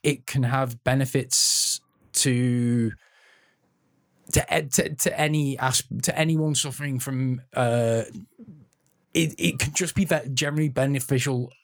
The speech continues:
to life in general, because it teaches you to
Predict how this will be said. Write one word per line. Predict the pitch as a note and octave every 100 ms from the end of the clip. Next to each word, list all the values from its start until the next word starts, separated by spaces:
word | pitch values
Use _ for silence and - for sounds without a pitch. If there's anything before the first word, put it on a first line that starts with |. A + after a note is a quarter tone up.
| C3
to | - B2+ A#2 A2
life | B2 A#2+ B2 A2 -
in | B2+ A#2+
general, | A2 G#2+ G#2+ F#2+ G2+ - -
because | D3 C#3 C3+
it | D3
teaches | - F3 E3 E3+ C3+ C#3
you | C3+ C3+ C3+ C3 B2+ -
to | - B2+ B2 B2 A#2